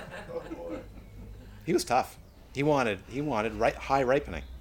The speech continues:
Speaker 2: high ripening. Thirty-one, the practice of all the bodhisattvas is to cu-, is to scrutinize oneself, continually and to rid oneself of faults whenever they appear.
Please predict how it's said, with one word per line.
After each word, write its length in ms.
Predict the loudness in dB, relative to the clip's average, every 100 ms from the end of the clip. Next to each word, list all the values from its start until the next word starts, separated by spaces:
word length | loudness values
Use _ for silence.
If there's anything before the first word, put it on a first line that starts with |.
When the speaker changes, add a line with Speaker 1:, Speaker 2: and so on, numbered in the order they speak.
| -12
Speaker 2:
high 100 | -12
ripening. 320 | -10 -10 -12 -16 -18 -20 -20 -20 -18 -20 -20 -20 -20 -20 -18 -18 -20 -20 -20 -20 -20 -20 -20 -20 -20 -20 -20 -20 -18 -18 -18 -20 -20 -2
Thirty-one, 540 | 4 6 8 10 10 8
the 60 |
practice 420 | 6 10 10 8
of 80 | 8
all 140 | 10 12
the 80 |
bodhisattvas 720 | 10 4 6 8 8 8 2 2
is 220 | 0 -2
to 100 | -4
cu-, 220 | -6 -6 -4
is 200 | -4 -2
to 100 | 0
scrutinize 800 | 0 2 0 2 4 4 4 2
oneself, 720 | -2 0 6 6 6 0 -16 -18 -18 -20 -18 -20 -20 -10
continually 800 | -4 -2 0 2 2 4 4 4
and 220 | 2 -2
to 100 | -2
rid 220 | 2 2
oneself 640 | 4 0 2 4 6 6 2
of 80 | -4
faults 500 | 4 6 6 2 -4
whenever 480 | -4 0 2 4
they 180 | 4 4
appear. 440 | 2 0 -4 -4